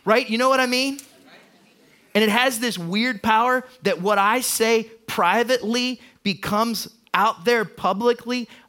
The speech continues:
Understand this. I think sometimes we forget this, that online boldness has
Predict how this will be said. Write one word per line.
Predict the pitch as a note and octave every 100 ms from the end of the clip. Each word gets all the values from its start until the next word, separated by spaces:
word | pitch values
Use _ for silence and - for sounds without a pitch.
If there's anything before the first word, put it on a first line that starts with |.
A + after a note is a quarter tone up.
| _
Understand | A3 B3+ C4+ A#3+ - A3 G3+ F3
this. | D#3+
I | D3
think | D3+ A3
sometimes | - A#3 B3+ B3 A3
we | G#3
forget | - C#3 D#3+ E3+
this, | B2+ - - -
that | F3 E3 -
online | E3+ A3 B3+ B3+ A3+ A3 F3+
boldness | F#3 F#3 D#3+ C3 B2
has | D3+ C#3